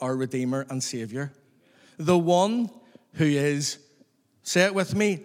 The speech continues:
the supreme and superior sustainer. Some of you have forgotten already. You've heads like sieves.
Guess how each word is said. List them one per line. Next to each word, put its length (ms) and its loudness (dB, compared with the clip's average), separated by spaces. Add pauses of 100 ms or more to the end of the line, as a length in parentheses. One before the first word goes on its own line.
the 200 2
supreme 880 2 (420)
and 180 0
superior 960 0 (220)
sustainer. 640 -2
Some 220 0
of 80 0
you 120 2
have 120 -2
forgotten 360 -4
already. 480 -4 (280)
You've 140 0
heads 320 2
like 180 -2
sieves. 580 0